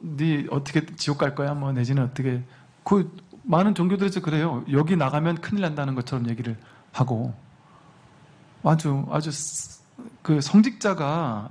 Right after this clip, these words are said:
신도님한테 "당신 이 절, 이 교회, 이 성당 나가는 순간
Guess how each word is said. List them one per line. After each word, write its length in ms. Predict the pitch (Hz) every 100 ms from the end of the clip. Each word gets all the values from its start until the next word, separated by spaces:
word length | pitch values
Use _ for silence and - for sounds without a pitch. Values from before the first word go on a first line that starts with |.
| -
신도님한테 1040 | 160 190 190 175 156 135 - 127 143 110 98 - - - - - _ - - - -
"당신 300 | - 147 160
이 40 | 143
절, 260 | 151 170 160 -
이 120 | 170 147
교회, 420 | 156 170 170 - - _
이 80 | 185
성당 320 | 147 165 160
나가는 280 | 139 131 160
순간 440 | 160 165 180 160